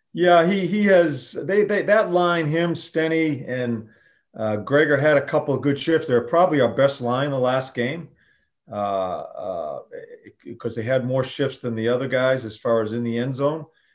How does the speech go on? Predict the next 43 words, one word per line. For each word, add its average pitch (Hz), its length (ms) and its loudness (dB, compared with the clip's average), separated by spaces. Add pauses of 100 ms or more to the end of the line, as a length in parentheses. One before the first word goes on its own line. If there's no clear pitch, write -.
(300)
Uh, 110 120 -10
but 131 220 -2
it, 143 100 0
it's 143 180 -4
been 165 220 0
a, 160 120 2
it's 135 260 -4
been 147 180 0
inconsistent 151 680 -4
with 107 180 -4
Oliver. 98 640 -4
And, 107 160 -10 (480)
you 139 80 -4
know, 143 200 4
it, 135 280 0 (240)
we've 175 160 -2
had 226 240 4
problems, 151 1000 0
uh, 107 380 -2 (380)
as 123 200 -4
we, 123 300 -4
as 123 220 -4
we 113 100 -4
go 139 220 0
through 143 220 -4
our 113 120 4
lineup 131 420 -2
in 113 80 -4
the 107 60 -4
middle 123 240 -2
of 113 80 2
the 120 120 2
ice, 123 440 0 (320)
finding 165 500 -2
someone 120 380 -4
to 107 60 -8
play 160 260 -4
with 135 140 0
Oliver 82 480 -8
too, - 440 -6
you 110 100 -14
know, 113 380 -6
and 107 360 -10